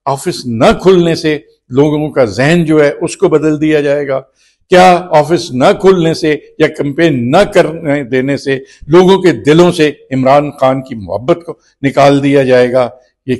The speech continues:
कतई तौर पर नहीं होगा। मैं समझता हूं कि आज हमारे वोटर्स का ये अज़म है कि जितनी भी उनके साथ ज्यादती होती है, उतना ही उनका अज़म जो है वो पुख्ता होता जा रहा है और वो हमारे साथ कमिट होते जा रहे हैं। इंशाअल्लाह ताला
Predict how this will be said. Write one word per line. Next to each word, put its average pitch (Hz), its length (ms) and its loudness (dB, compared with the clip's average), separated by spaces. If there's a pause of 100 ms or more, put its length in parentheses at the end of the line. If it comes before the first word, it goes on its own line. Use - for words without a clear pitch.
कतई 135 240 -6
तौर 113 240 -4
पर 117 140 -6
नहीं 110 420 -4
होगा। 127 360 2 (340)
मैं 160 140 2
समझता 139 460 -2
हूं 123 160 -2 (380)
कि 131 80 -2 (100)
आज 139 320 4 (240)
हमारे 135 240 2
वोटर्स 147 500 2
का 147 220 0
ये 123 300 -4
अज़म 160 320 2
है 147 100 0 (320)
कि 135 180 -2
जितनी 214 380 2
भी 196 140 2
उनके 160 280 -2
साथ 113 340 0
ज्यादती 131 360 0
होती 131 340 -2
है, 131 180 0 (300)
उतना 226 280 0
ही 190 160 2
उनका 156 360 -2
अज़म 135 420 -4
जो 120 160 -2
है 131 80 4
वो 127 160 -2 (160)
पुख्ता 170 300 0
होता 127 260 2
जा 117 220 -2
रहा 120 120 0
है 123 160 -4 (300)
और 135 140 2
वो 123 180 0
हमारे 120 320 -4
साथ 123 320 -6
कमिट 135 300 -4
होते 107 220 -6
जा 98 180 -8
रहे 95 140 -12
हैं। 92 140 -16 (160)
इंशाअल्लाह 165 540 2
ताला 123 340 0